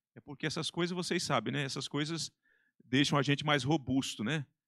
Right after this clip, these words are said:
Mais musculoso, se não nos braços, pelo menos nessa região. Dona Olga me contava uma história sobre gratidão muito interessante que marcou minha vida. Ela perdeu o, o seu companheiro da mocidade, o seu marido,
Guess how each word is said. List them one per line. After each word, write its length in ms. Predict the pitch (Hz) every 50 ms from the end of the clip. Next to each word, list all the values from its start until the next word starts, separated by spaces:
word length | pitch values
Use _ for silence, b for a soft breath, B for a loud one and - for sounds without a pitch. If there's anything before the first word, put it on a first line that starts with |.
| _ _ _ _ _ _
Mais 240 | - 110 123 131 120
musculoso, 580 | 135 147 143 - - 175 151 135 135 139 117 117
se 220 | - - - 139
não 340 | 123 139 156 175 165 139 b b b b b
nos 180 | - 135 131 117
braços, 300 | - 131 135 160 180 -
pelo 180 | - - 156 147
menos 200 | 143 175 190 190
nessa 140 | - -
região. 400 | - 151 175 151 165 151 101 95 - - _ _ _ _ _ _ _ _ _ _ _ _ _ _ _ _ _ _ b b b _ _ _
Dona 300 | - - 170 185 175 170
Olga 240 | 170 180 196 190 185
me 160 | 180 202 208
contava 400 | - 185 180 147 - 151 156 147
uma 80 | 147 139
história 340 | - - - 139 123 127
sobre 280 | 120 - - 139 131 131
gratidão 340 | 127 120 - - 117 131 143
muito 260 | 147 151 208 220 -
interessante 680 | 196 - 160 147 143 123 - - 139 147 165 - - -
que 140 | - 165 151
marcou 420 | 147 170 160 147 - - 151 156
minha 180 | 160 170 170 151
vida. 320 | 107 113 110 - - 95 - _ _ _ _ _ _ _ _ _ _ _ _ _ - _ -
Ela 160 | 123 123 139
perdeu 540 | - 170 170 151 120 - 127 131 135 117 - _ _ _ _ _ _ _ _ _ _ _ _
o, 240 | - 120 117 117 123
o 60 | -
seu 180 | - - 135 127
companheiro 440 | - 135 120 - 117 113 127 127
da 140 | 123 117 110
mocidade, 560 | 110 110 113 110 - 127 123 127 151 165 139
o 40 | 120
seu 180 | - - 131 120
marido, 500 | 117 113 107 120 165 202 - - -